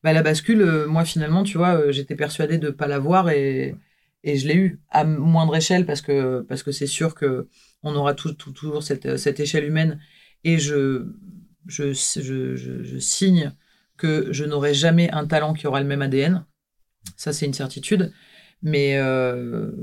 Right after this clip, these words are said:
ouais, la bascule, elle peut, elle peut vite se faire, quoi. Si aujourd'hui, euh, j'avais accepté, euh, peut-être les, les,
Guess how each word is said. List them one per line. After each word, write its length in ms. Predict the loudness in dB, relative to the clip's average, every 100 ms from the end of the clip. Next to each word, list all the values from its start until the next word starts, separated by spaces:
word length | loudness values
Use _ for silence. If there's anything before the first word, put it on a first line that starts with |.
| -12 -14 -16 -6
ouais, 280 | 0 0 0
la 100 | -2
bascule, 420 | -4 -4 -2 0
elle 140 | 0
peut, 280 | -2 -6 -4
elle 120 | -4 -6
peut 100 | -8
vite 220 | -8 -4
se 100 | -4
faire, 260 | -2 -4 -4
quoi. 220 | -8 -10 _ _ _
Si 160 | -6 -2
aujourd'hui, 520 | 2 4 4 4 4
euh, 340 | 4 4 4 2
j'avais 300 | 0 0 0
accepté, 500 | -2 -6 -4 0 0
euh, 220 | 0 -4 -10 _ _ _ _ _
peut-être 320 | -4 -4 -4 -2
les, 360 | 0 -2 -4
les, 500 | -6 -6 -6 -8 -10